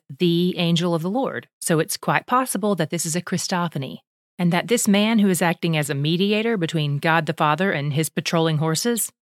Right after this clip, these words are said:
is God the Son, before he was born on earth as Jesus. Vision number two is of horns and craftsmen, which refers to a broader range of skilled workers like stonemasons and blacksmiths.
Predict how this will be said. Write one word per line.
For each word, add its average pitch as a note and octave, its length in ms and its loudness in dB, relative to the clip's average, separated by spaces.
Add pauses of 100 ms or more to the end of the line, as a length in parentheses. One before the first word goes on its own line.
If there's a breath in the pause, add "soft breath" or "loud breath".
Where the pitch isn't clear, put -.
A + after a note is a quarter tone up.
is D#3+ 160 -4
God F3 360 0
the F3 80 0
Son, C3 480 0 (320)
before G3 400 0
he G3 100 0
was G#3+ 140 -2
born E3+ 240 0
on E3 140 0
earth D3 260 -4
as D3+ 180 -6
Jesus. - 580 -6 (720)
Vision A3+ 280 2
number C4+ 180 0
two F#3 400 2
is F3 100 -2
of D3 120 -2
horns A3 500 2
and G#3+ 160 2
craftsmen, C3+ 680 -6
which F3 220 -4
refers F3+ 360 0
to E3+ 160 2
a D3+ 160 2
broader A#3 480 2
range F3 320 2
of D#3 100 -2
skilled F3+ 460 0
workers D3+ 480 -2
like D3 200 0
stonemasons F3+ 760 2
and D#3 100 0
blacksmiths. - 720 -6